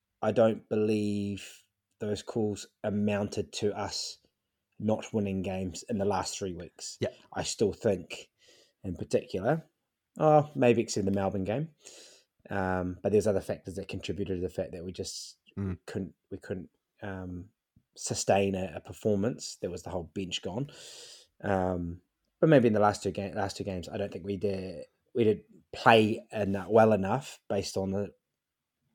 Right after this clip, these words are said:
Speaker 1: we played well, but we didn't have enough performance to beat those two teams.
Speaker 2: Yeah.
Speaker 1: Roosters and Panthers as
Speaker 2: I,
Speaker 1: well, so
Speaker 2: yeah, I, I, I kind of, um, from where I was sitting, and I've watched the replay,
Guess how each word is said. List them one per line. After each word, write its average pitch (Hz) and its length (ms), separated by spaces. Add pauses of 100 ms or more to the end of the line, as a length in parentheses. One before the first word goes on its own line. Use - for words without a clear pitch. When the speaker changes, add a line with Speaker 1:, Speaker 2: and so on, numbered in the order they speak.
(180)
Speaker 1:
we 123 80
played 113 260
well, 113 360 (280)
but 98 80
we 98 60
didn't 98 180
have 98 100
enough 98 280
performance 101 680
to - 80
beat 85 180
those - 160
two 95 140
teams. 87 440 (180)
Speaker 2:
Yeah. 87 100 (580)
Speaker 1:
Roosters 85 320
and 87 200
Panthers 90 540
as 120 60
Speaker 2:
I, 139 120
Speaker 1:
well, 135 180
so - 200 (600)
Speaker 2:
yeah, 90 280
I, 113 280
I, 127 140
I 120 120
kind 117 300
of, 92 160 (100)
um, 87 500 (800)
from 131 220
where 165 180
I 147 60
was 113 220
sitting, 120 520 (180)
and 104 200
I've 101 120
watched 107 220
the - 60
replay, 87 560